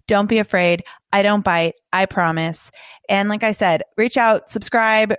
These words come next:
rate, review, and share it with your friends. Podcasts are, you know, it's a word of mouth, and there's so many out there. And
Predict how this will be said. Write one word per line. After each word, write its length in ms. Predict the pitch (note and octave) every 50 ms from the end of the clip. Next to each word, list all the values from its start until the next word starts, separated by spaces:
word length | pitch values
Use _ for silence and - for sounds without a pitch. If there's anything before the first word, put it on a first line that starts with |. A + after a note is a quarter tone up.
| - _ -
rate, 480 | G#3+ A3 G#3+ G#3 G#3 G#3+ - - - - _
review, 520 | - G3+ G3 G3 G#3+ G#3+ A3 A3 G#3 G3+ G#3
and 180 | - F#3+ A#3
share 220 | - - C4+ C#4+ D4+
it 60 | -
with 120 | G4+ -
your 80 | F4 E4+
friends. 400 | - - C#4+ C#4+ B3 G3 F#3+ -
Podcasts 500 | - - A#3 A3 - C4+ B3+ B3+ - -
are, 280 | B3+ B3 A#3+ A3+ A3+ _ -
you 120 | G#3+ A3+
know, 160 | A3 A3 A3
it's 180 | A3 A3 - -
a 120 | A3+ G3+ - -
word 180 | G#3 G#3+ A3
of 120 | A3+ G#3+ -
mouth, 340 | G3+ F#3+ F#3 E3+ E3+ - - -
and 240 | - F#3 F3+ F3+ F#3
there's 160 | F#3 F#3 F#3
so 160 | - - A3
many 220 | G#3+ G#3 G3+ G3 F#3+
out 220 | F#3+ F3+ F3+ -
there. 260 | F#3+ F3 F3 E3+ - -
And 240 | F3+ F3+ F3 F3